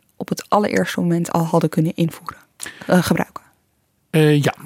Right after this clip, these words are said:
Speaker 2: ze hadden, eh, wat ze nu in de afgelopen dagen hebben gedaan, hadden ze ook al drie maanden eerder kunnen doen.
Speaker 1: Nou, dat zijn dan drie verloren maanden geweest, of kan ik dat niet zo zeggen?
Speaker 2: <laughs>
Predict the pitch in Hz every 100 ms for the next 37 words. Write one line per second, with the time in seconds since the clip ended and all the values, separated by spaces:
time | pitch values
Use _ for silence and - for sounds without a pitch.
0 | - - 120 143 139 131 120 - - 127
1 | 123 120 - 147 143 127 - 127 120 135
2 | 135 117 113 123 127 120 117 101 113 110
3 | 110 - 107 113 113 107 104 107 92 -
4 | 101 92 92 - - - - - _ _
5 | _ _ _ _ _ _ _ _ - 170
6 | 170 - _ _ _ _ _ _ _ _
7 | _ _ - 220 208 180 175 196 190 170
8 | 165 165 180 226 - 247 - - - -
9 | 185 - 196 180 185 175 165 - 165 -
10 | 640 -